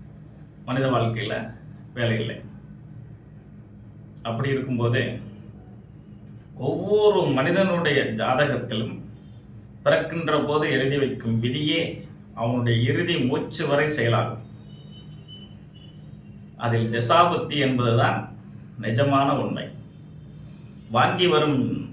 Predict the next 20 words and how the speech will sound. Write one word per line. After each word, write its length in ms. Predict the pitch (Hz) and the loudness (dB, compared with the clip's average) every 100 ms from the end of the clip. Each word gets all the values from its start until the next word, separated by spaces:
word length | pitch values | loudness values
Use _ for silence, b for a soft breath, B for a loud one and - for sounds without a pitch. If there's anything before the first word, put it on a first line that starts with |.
| - - - - 120 120 | -16 -18 -18 -14 -8 0
யோகத்துக்கு 440 | 147 175 - - 110 | 2 2 0 -2 -2
தக்கவாறு 480 | 113 117 113 110 - - - - - - - - - - - - - 127 | 2 2 4 2 0 -4 -10 -14 -16 -18 -18 -18 -18 -18 -18 -18 -10 0
அவருடைய 260 | 127 123 113 | 2 4 4
திசாபுத்திகள் 580 | - 156 151 113 117 147 | 4 6 4 2 0 0
அங்கே 180 | 123 113 | 0 2
வேலை 160 | 113 110 | 0 -2
செய்யும். 260 | - - - - - - - - - - - - - - - - - - - - - - - - - - - - - - | -6 -10 -14 -16 -18 -18 -18 -18 -12 -10 -10 -12 -16 -16 -16 -18 -20 -20 -20 -6 -6 -6 -16 -16 -16 -18 -18 -16 -6 -2
அதில் 240 | 117 123 120 | 2 4 4
மிகப்பெரிய 360 | 120 123 139 143 | 2 0 2 4
ஒரு 80 | 135 127 | 4 4
யோக 100 | 131 123 | 4 2
தசை 180 | 117 120 | 2 0
இருக்கும். 320 | 110 117 117 - - - - - - - - - 113 | 0 -2 -2 -4 -10 -16 -16 -18 -18 -18 -16 -8 0
ஏழைக்கு 280 | 127 - 156 143 | 2 4 2 4
தகுந்த 240 | 147 147 147 147 | 4 4 4 4
மாதிரி 140 | 151 | 4
தான் 160 | 160 131 | 2 4
யோக 180 | 135 135 | 4 4
தசையும் 360 | 127 127 131 131 | 2 -2 -2 -2
சுமாராக 340 | 123 127 127 | 0 2 2